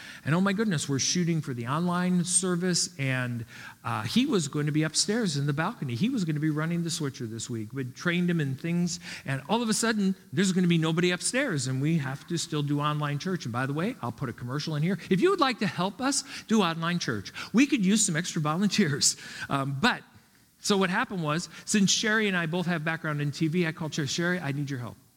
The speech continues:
I really need your help. And would you mind s-, sitting up there and you can do this? And she said, "Well, yeah, Rick, but you'll have to show me a few things, you know." Uh, and, and so I did.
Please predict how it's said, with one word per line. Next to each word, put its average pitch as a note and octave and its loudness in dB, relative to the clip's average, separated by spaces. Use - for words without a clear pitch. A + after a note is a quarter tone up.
I B2 -8
really D3 2
need C#3 -2
your A#2 -8
help. B2 -6
And A#2+ -2
would B2+ 0
you C3+ 2
mind E3 0
s-, - -2
sitting F#3 2
up D#3+ -4
there D#3+ 2
and C#3+ -2
you F3 4
can D3+ 0
do D#3+ 4
this? D#3 0
And C#3+ -4
she C3+ -4
said, D3 0
"Well, F#3 -2
yeah, F#3 -4
Rick, G#3 0
but F3 -2
you'll F3 2
have G3+ -2
to E3 -4
show E3+ -2
me F#3+ 2
a G3 2
few F#3+ -4
things, G3 -4
you E3 -4
know." D#3 -4
Uh, B2 -12
and, A3+ -4
and F#3+ 0
so - -10
I F3 -2
did. F#3 -4